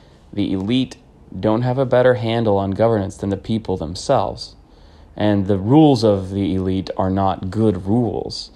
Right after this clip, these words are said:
The, the people themselves should all be basically on the same team together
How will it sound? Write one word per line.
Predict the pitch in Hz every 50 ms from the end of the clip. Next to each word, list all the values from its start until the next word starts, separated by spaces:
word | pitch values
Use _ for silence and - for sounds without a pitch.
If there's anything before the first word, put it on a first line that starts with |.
| - - - - - - - _
The, | - 95
the | 90 - - - 107
people | - - 156 143 135 131
themselves | 113 107 104 101 - - 139 139 131 117 107 -
should | - 101
all | 104 104 104
be | 101 101
basically | 92 92 - 104 110 113 110 - 104 98 - 101 98 95 95 95 95 - - _ - _ _ - _ - - - - - - - - - _ - - - - - - - _ - _ _ _ _ - - - - - - - - -
on | 98 98
the | 95 92
same | - - - 104 95 92 90
team | - - - 117 113 110 101 90
together | 92 85 92 85 104 113 117 104 90 87 87 87 110